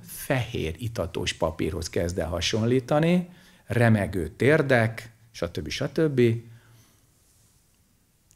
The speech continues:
Vagy pedig ez az évai mondat, hogy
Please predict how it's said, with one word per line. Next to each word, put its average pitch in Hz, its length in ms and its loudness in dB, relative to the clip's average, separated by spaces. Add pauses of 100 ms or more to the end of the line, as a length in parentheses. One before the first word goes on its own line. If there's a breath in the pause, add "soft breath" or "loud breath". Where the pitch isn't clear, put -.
(200)
Vagy 117 200 2
pedig 110 440 4
ez 101 200 0
az 101 300 2 (600)
évai 95 500 0
mondat, 101 320 -2
hogy 98 140 -2